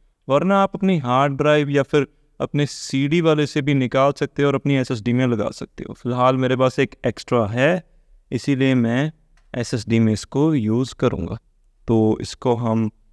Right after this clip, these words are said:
आप देख सकते हो यहाँ पर ऐसे पिन्स लगी हुई हैं और इसके अंदर भी पिन्स हैं, तो वो दोनों पिन्स अटैच होनी चाहिए, इस फॉर्मेट में लगाना है। तो अगर मैं ऐसे लगाऊंगा तो वो दोनों पिन्स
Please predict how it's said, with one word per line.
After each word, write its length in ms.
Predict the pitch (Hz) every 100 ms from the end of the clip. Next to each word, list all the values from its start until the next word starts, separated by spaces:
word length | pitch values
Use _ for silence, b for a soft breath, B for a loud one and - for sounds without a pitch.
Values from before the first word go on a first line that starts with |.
| _
आप 120 | 117 113
देख 220 | 120 123
सकते 200 | 131 147
हो 60 |
यहाँ 140 | 135 117
पर 100 | 120
ऐसे 160 | 120 123
पिन्स 360 | 131 135 123
लगी 220 | 131 127
हुई 160 | 135 135
हैं 240 | 160 156 156
और 300 | 127 120 123 -
इसके 280 | - - 160
अंदर 260 | 156 147
भी 120 | 147 151
पिन्स 320 | 151 151 135
हैं, 140 | 170 - _ _ _
तो 100 | 143 117
वो 240 | 143 196
दोनों 240 | 180 156
पिन्स 320 | 139 143 156 -
अटैच 400 | 135 - 139 -
होनी 180 | 135 127
चाहिए, 240 | 131 127
इस 280 | - 147 127
फॉर्मेट 340 | - 117 107 101
में 60 | 101
लगाना 340 | 98 98 98
है। 120 | 95 101
तो 200 | 113 107
अगर 280 | - 110 110
मैं 140 | 113 -
ऐसे 320 | 123 123 160
लगाऊंगा 480 | 151 143 143 147 143 - _ _ _ -
तो 100 | 123
वो 180 | 120 139
दोनों 260 | 139 135
पिन्स 600 | 120 131 165 160 - -